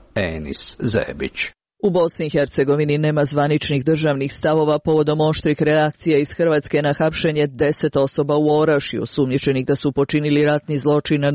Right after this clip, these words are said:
Speaker 2: većim brojem žrtava srpske nacionalnosti od aprila devedeset druge do jula devedeset treće godine. To je gotovo nemoguće zbog poznate činjenice da zemlja sa predstavnicima tri konstitutivna naroda u organima vlasti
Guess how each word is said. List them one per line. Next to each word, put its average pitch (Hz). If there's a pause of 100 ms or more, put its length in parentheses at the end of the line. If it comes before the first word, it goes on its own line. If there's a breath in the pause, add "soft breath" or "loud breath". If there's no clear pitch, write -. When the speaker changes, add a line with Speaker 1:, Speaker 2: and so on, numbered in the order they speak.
Speaker 2:
većim 147
brojem 135
žrtava 135
srpske 127
nacionalnosti 131 (300 loud breath)
od 151
aprila 139
devedeset 135
druge 135
do 135
jula 127
devedeset 131
treće 139
godine. 147 (420 loud breath)
To 185
je 185
gotovo 185
nemoguće 175
zbog 151
poznate 170
činjenice 180
da 120
zemlja 139
sa 143
predstavnicima 151
tri 156
konstitutivna 147
naroda 151
u 143
organima 151
vlasti 160